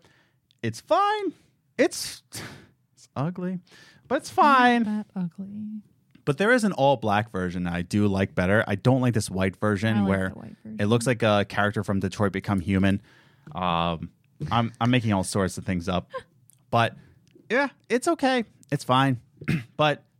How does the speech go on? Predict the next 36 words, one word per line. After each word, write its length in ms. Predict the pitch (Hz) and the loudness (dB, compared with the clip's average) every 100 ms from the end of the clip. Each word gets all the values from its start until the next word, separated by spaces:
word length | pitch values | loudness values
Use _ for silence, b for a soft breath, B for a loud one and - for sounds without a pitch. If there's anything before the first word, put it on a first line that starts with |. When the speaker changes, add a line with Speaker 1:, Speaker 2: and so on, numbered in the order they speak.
| _ | _
Speaker 1:
I 60 | 143 | 0
do 260 | 135 233 233 | 2 2 0
like 580 | 147 156 143 131 - | 0 2 2 0 -2
the 80 | 131 | -6
capabilities 720 | 120 147 110 90 110 95 85 | -2 -2 -2 0 0 0 -2
of 80 | 90 | -4
this 160 | 90 - | -6 -4
controller. 420 | 92 87 92 - | -4 -2 -2 -2
Speaker 2:
Yeah, 240 | 233 208 - | -4 -6 -6
I'm 160 | 247 | -2
Speaker 1:
I 40 | 294 | -2
Speaker 2:
excited. 520 | - 240 202 - 214 - - | -2 -2 -2 -4 -6 -6 0
Speaker 1:
Yeah, 220 | 151 90 _ - | 2 0 _ 0
I'm 80 | 123 | 2
excited 280 | 123 180 180 | 4 2 2
for 120 | 190 | 2
the 80 | 165 | 2
microphone, 480 | 139 135 131 139 123 | 4 2 2 2 0
how 560 | 110 101 98 95 95 - - | 2 2 2 0 -4 -8 -6
designers 360 | 110 123 127 | 0 2 0
gonna 160 | - 117 | -2 -2
do 160 | 104 101 | 0 0
that. 300 | 113 117 113 b b | 2 0 -4 b b
I 100 | b | b
like 180 | 117 131 | -2 -2
this 140 | 131 117 | -4 0
whole, 460 | 127 110 101 101 - | 2 2 0 -2 -4
um, 500 | 101 98 92 90 90 - - | -2 -2 -2 -4 -10 -14 -12
create 500 | - 131 151 175 - | -2 0 2 0 2
button 300 | 113 98 104 | 0 2 0
instead 220 | 101 117 | 2 2
of 80 | 92 | 2
the 60 | |
share 360 | 90 - 190 165 | -2 0 2 4
button 340 | 107 104 98 | 2 0 0
where 120 | 98 | -2